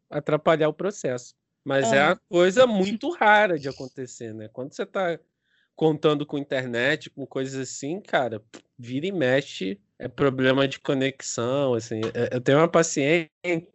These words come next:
Speaker 1: que sempre do meio pro fim da sessão, por conta do horário, né, que as outras pessoas da casa dela começam a usar a internet, né, começam a chegar a usar a internet, a conexão começa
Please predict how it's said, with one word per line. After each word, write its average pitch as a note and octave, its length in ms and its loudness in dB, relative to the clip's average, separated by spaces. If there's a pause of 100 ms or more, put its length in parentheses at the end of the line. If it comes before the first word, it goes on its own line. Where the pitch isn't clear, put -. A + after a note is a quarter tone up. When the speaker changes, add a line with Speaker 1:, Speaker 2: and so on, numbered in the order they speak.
(1300)
Speaker 1:
que B2 680 4 (260)
sempre E3 400 2
do F3+ 180 -2
meio F3+ 360 4
pro F#3+ 200 -4
fim E3+ 280 -8
da D#3+ 120 -2
sessão, D3+ 440 -4
por D3+ 180 -14
conta C3+ 200 -4
do C3 120 -4
horário, B2+ 460 2
né, A#2+ 120 -6
que A#2 80 -4
as G#2+ 80 -2
outras A2+ 200 -8
pessoas A#2+ 300 -4
da A#2 120 -2
casa A#2 680 -8
dela A2+ 140 -4
começam A#2 640 -6 (680)
a A2 100 0
usar A#2 180 2
a - 20 2
internet, A#2+ 560 0
né, B2 80 -4
começam A#2 260 -6
a - 20 -8
chegar A#2 240 -4
a - 20 0
usar A#2 160 -2
a - 20 -2
internet, B2 500 -4
a E3+ 40 -8
conexão D3+ 380 0
começa E3+ 400 0